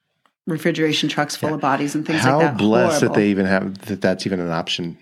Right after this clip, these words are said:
Speaker 1: Yeah, they just, they were, they got out and left. But
Speaker 2: Right.
Speaker 1: anyways, I FaceTime him with a bunch of goats in the background of all things. And I was like, "You continuously are, like, putting this rhetoric out there and, um, and, uh,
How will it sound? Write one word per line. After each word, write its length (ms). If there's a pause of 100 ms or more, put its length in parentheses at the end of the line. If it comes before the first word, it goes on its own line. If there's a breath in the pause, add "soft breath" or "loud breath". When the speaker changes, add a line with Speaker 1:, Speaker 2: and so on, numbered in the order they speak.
(160 soft breath)
Speaker 1:
Yeah, 160
they 120
just, 300
they 140
were, 100
they 220
got 140
out 260
and 280
left. 320
But 120
Speaker 2:
Right. 60
Speaker 1:
anyways, 300
I 80
FaceTime 580
him 380
with 140
a 40
bunch 180
of 100
goats 260
in 40
the 60
background 380
of 60
all 120
things. 340
And 100
I 20
was 100
like, 160 (600 loud breath)
"You 280
continuously 680
are, 220
like, 200
putting 220
this 160
rhetoric 380
out 180
there 360 (680 loud breath)
and, 240
um, 540 (960)
and, 220
uh, 320